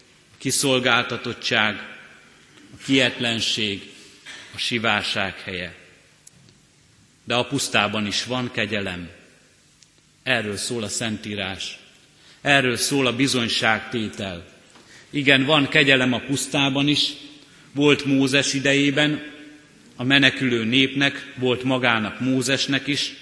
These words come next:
Találkozhatott a pusztában a kegyelemmel Illés,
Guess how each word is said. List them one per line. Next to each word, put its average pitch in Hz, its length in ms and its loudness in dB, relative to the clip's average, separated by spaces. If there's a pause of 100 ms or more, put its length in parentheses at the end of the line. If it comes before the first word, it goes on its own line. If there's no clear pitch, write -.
(720)
Találkozhatott 143 840 0
a 113 60 -6
pusztában 131 640 -2
a 110 80 -6
kegyelemmel 120 720 0
Illés, 143 640 0